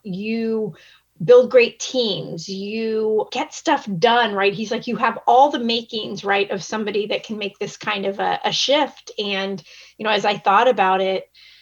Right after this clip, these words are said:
you know, there was very little downside, right? The worst that could happen is it just wasn't for me and I wasn't as good as it, as we had all hoped. But, um, I'm just so glad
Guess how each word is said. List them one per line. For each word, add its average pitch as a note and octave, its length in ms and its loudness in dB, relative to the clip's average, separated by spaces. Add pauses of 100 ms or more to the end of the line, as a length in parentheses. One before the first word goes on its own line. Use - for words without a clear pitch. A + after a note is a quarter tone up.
(240)
you G3+ 80 -10
know, B3+ 80 -4
there G3+ 80 0
was G#3 140 0
very B3+ 260 8
little A#3+ 220 4
downside, G3 600 0
right? F#3 140 0
The G3 80 -2
worst A3 440 4
that A#3+ 120 4
could G3+ 120 0
happen G#3 380 0
is F#3 200 -4
it - 80 -10
just G3 180 -4
wasn't G#3 380 -2
for G3+ 160 -4
me A3+ 420 0
and G3+ 100 0
I F#3+ 120 0
wasn't G3 360 2
as G3+ 200 2
good G#3 200 0
as G3+ 180 -2
it, F#3+ 180 0
as F#3+ 180 -2
we G3 140 2
had F#3+ 100 0
all F#3 160 0
hoped. B3+ 580 2
But, F#3+ 380 -4
um, F#3 380 -2 (420)
I'm G3+ 80 -6
just G#3+ 220 0
so G#3+ 160 4
glad F#3 480 -2